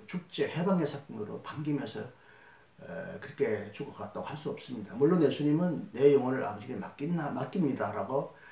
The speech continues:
마지막 순간에는 매우 평안히 죽어간 모습으로 성경은, 어, 우리에게 소개하고 있지만, 근본적으로 예수님은 죽음을 부정적으로 보았다라고 봅니다.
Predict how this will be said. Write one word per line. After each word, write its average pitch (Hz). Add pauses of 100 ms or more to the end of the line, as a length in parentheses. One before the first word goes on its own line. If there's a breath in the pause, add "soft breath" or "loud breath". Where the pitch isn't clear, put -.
(240 loud breath)
마지막 208
순간에는 107
매우 104
평안히 180
죽어간 104
모습으로 107 (320 soft breath)
성경은, 101 (140)
어, 95
우리에게 101
소개하고 110
있지만, 160 (600 soft breath)
근본적으로 165
예수님은 107
죽음을 104
부정적으로 151
보았다라고 -
봅니다. -